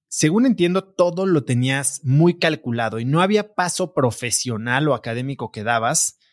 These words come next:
sin tener un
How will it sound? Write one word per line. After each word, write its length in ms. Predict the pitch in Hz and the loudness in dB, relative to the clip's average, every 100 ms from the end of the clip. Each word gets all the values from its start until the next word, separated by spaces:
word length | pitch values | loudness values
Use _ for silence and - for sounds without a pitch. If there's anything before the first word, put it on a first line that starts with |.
| _ _ _ _ _ _ _ | _ _ _ _ _ _ _
sin 440 | - - 151 151 131 | -10 0 2 2 2
tener 540 | 139 147 156 165 - - _ | 0 2 0 -2 -4 -20 _
un 680 | 151 151 151 151 131 - | -4 -4 -4 -8 -10 -14